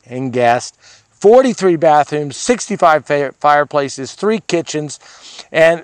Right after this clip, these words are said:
a nineteenth century novelty called an elevator. What a unique deal.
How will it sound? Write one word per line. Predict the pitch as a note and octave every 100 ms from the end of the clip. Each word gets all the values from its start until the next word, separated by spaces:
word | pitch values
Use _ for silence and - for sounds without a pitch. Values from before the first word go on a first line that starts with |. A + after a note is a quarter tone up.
| -
a | C#3
nineteenth | C#3 E3+ A3+ F3+ - G3 G3+ -
century | - - F#3 - E3+ D#3
novelty | D3+ D#3 E3 E3+ - D3+ D3+
called | - D3 D3 D3 -
an | C3+ C#3
elevator. | C3 C#3 B2 A2+ G2+ G2
What | G2 C#3+
a | C#3
unique | B2+ C3+ A#2+
deal. | A#2 B2 D#2+